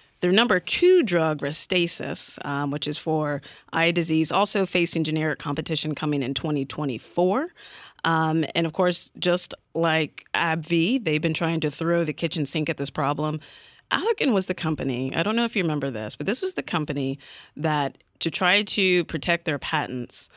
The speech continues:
um, they actually attempted to sell it to a Native American tribe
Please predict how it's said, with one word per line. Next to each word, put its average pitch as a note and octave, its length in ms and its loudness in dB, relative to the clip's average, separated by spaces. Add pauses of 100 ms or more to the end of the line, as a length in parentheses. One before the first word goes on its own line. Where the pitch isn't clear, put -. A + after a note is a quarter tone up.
(280)
um, C#3+ 220 -2
they F3+ 240 4
actually D#3+ 720 0
attempted D#3+ 800 -4
to D3+ 440 0
sell F3+ 320 0
it E3+ 160 -2
to D#3 460 0
a D3 120 -2
Native E3 300 0
American D#3 440 -2
tribe E3+ 580 -2